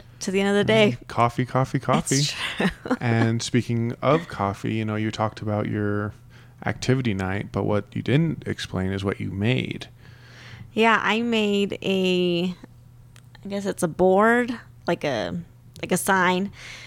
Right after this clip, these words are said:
Speaker 1: and it says "Rise and Grind." So, and it has, like, the hooks for your coffee cups. So we are heavy coffee drinkers.
Speaker 2: I gotta buy the pa-, buy it by the pounds.
Speaker 1: Yeah.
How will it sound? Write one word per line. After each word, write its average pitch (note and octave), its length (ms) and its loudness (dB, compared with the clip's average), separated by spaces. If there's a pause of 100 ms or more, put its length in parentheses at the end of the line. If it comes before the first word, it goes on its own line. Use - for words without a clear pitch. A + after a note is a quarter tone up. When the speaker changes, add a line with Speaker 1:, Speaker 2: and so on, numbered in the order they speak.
(140)
Speaker 1:
and F#3 100 2
it F#3+ 80 4
says F3+ 460 4
"Rise F3+ 320 4
and F#3+ 140 2
Grind." F3 540 2 (260)
So, E3+ 680 2
and F3+ 140 2
it F3 100 2
has, E3+ 460 -2
like, E3 160 -2
the E3 80 0
hooks E3 300 -2
for - 120 -4
your D#3 120 0
coffee C#3+ 400 -4
cups. - 560 -8 (580)
So - 240 -2
we F#3 140 6
are F#3+ 160 6
heavy F3 640 0
coffee D#3 440 -2
drinkers. G#2+ 840 -6 (880)
Speaker 2:
I A2 80 -4
gotta G2+ 200 2
buy G#2 200 2
the F#2 60 -8
pa-, - 280 -6
buy A2+ 220 2
it G#2 60 0
by G#2+ 120 2
the - 80 -2
pounds. G2+ 720 -2
Speaker 1:
Yeah. D#3+ 380 -6